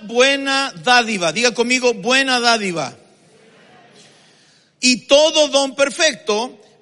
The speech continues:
viene ¿de dónde? Viene de lo alto, de lo alto.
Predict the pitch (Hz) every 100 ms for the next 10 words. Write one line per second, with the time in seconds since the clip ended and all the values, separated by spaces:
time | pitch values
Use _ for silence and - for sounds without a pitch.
0 | _ _ 147 139 285 330 294 254 247 233
1 | 240 277 247 190 - - - _ _ _
2 | _ _ _ _ _ _ _ _ 151 233
3 | 254 254 254 254 269 269 247 - 220 165
4 | - - - _ _ _ _ _ _ _
5 | _ _ _ _ 135 214 233 233 240 262
6 | 262 226 - 190 135 -